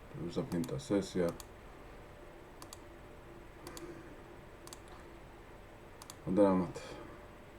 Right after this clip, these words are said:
Nie wiem, tyle się forsy płaci za to.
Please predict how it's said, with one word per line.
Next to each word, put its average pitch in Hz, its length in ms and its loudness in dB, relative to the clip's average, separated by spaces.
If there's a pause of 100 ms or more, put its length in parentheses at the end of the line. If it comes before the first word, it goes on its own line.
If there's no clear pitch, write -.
(1160)
Nie 101 100 10
wiem, 95 160 12
tyle 98 220 8
się 101 180 6 (960)
forsy 101 360 6
płaci 92 320 8
za 95 120 12
to. 98 220 10